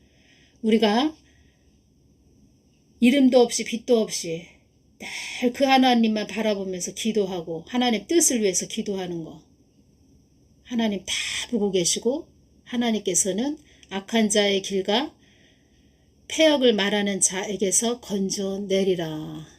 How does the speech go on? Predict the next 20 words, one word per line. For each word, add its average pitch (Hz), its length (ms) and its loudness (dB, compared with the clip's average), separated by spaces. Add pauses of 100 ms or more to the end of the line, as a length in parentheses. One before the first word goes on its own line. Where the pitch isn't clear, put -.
잠언 202 500 0
이 202 180 -2
장 202 360 0
십이 302 340 2
절, 175 280 0
이 202 100 -2
말씀을 190 640 -2
꼭 - 120 -20 (520)
마음에 190 380 -4
간직을 185 500 -2
하시기 190 320 -6
바랍니다. 160 680 -8 (600)
하나님은 226 760 0 (380)
약속의 175 560 -2
하나님이고 190 760 -4
언약의 185 440 -2
하나님이고, 185 840 -6 (1200)
그 208 360 2
언약을 214 720 0 (680)
지키시는, 175 800 -2